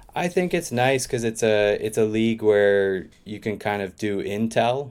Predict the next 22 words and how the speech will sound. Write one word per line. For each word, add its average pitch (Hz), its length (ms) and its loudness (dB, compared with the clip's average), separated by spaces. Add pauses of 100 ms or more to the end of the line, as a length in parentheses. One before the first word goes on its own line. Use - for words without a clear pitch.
like, 95 260 -8
you 92 80 -14
can 98 160 -10
kind 101 220 -4
of, 90 180 -10 (140)
you 95 120 -16
can 92 220 -8
roll 95 200 -2
the 95 100 -4
dice 92 540 -4
and, 87 320 -8
and 85 280 -14
so 87 420 -6 (120)
I, 85 40 -8
I'm 87 220 -10
kind 98 200 -2
of 95 60 -10
treating 92 280 -6
it 87 160 -6
that 87 220 -4
way. 95 240 -4
Like, 85 400 -12